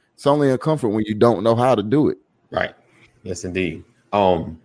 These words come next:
Speaker 2: before we continue on, uh, we're gonna take a short break, but I just wanted to address <clears throat> something that Richard said.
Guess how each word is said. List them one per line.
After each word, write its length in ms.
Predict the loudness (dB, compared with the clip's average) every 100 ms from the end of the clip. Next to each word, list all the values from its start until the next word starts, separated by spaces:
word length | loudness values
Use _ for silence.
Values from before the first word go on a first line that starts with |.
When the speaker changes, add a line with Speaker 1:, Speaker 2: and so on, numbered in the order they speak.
| _ _ -4
Speaker 2:
before 200 | 2 2
we 100 | 2
continue 520 | -2 -2 -2 0 0
on, 360 | 0 -2 -8 -10
uh, 640 | -8 -6 -4 -4 -6 -8 -12 -16 _ _ _ -20 -4
we're 80 | 0
gonna 120 | 0
take 180 | 0 -2
a 60 | -2
short 320 | 0 0 2
break, 240 | 2 0 -4 -20 _ _ -4
but 100 | -2
I 40 |
just 200 | -2 -2
wanted 240 | 0 0 -2
to 40 |
address 400 | 0 2 0 -4 _ _ -4
<clears throat> 520 | 0 2 2 0 -4 -16 _ -20 _
something 340 | 0 0 2 0
that 140 | 2
Richard 280 | 2 0 0
said. 360 | 0 2 0